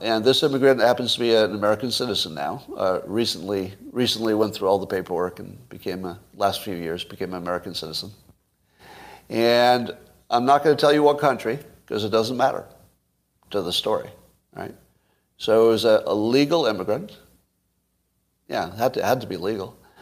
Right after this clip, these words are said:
Uh, legal immigrant. And the legal immigrant was complaining about her kid.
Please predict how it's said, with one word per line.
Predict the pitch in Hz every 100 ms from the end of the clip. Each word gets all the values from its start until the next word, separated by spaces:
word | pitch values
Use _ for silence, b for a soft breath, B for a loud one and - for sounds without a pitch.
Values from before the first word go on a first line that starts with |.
| B B _
Uh, | 120 120 117 113 101
legal | 123 151 175
immigrant. | 135 107 101 104 156 - - _ _ _ _ _ _ _ b b b b
And | - 123 127 127
the | 117 123
legal | 123 165 165
immigrant | 160 139 135 131 -
was | 123 117 113
complaining | - 120 113 151 160 156 151 143
about | 104 113 113 107
her | 104 104
kid. | 117 92 65